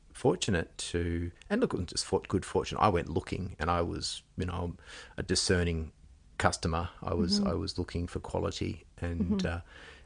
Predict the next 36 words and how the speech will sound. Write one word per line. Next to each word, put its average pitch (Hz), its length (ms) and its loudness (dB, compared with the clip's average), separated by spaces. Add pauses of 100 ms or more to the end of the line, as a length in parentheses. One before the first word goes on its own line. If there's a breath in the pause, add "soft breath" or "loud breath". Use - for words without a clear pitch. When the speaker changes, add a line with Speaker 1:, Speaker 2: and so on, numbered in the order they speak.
(280 loud breath)
Speaker 1:
I 87 100 0
found 85 640 2 (920)
essentially 104 680 8
the, 95 220 8 (380 loud breath)
the 101 160 0
root 98 340 6 (240)
of, 92 280 4
of 95 340 0 (640 loud breath)
meditation 98 1000 4
coming 92 320 2
out 90 100 4
of 87 80 0
the 90 80 -2
yoga 87 300 4
tradition, 87 640 0 (220)
uh, 87 360 0
and 87 300 -4 (880 loud breath)
you 98 60 4
know, 87 60 2
you 80 140 0
talk 87 140 -2
about 82 180 0
language, 87 400 2
a 90 40 0
lot 90 160 2
of 82 100 -2
it 90 140 -2
is 90 300 0 (100)
wrapped - 320 0
up 87 160 2
in 92 120 2
Sanskrit. 87 640 0
So 92 160 4
I, 95 340 6
I, 92 180 6
I - 20 4